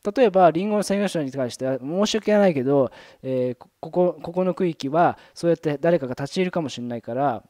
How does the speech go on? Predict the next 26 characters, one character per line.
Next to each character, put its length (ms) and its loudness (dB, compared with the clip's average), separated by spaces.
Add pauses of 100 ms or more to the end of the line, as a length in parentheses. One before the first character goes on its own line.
こ 100 -16
こ 100 -2
や 180 0
ら 140 -2
な 100 2
い 80 -2
で 100 -6
ね」 100 -6
っ 20 -8
て。 200 -18 (460)
で、 120 -6
そ 120 -4
の 140 2
分、 480 2 (260)
え 480 4
ー、 20 -20 (440)
村 180 6
か 140 8
ら 140 12
そ 120 2
の 140 4
分 260 2
の、 380 8
え 340 2
ー、 160 -6
お-、 240 -4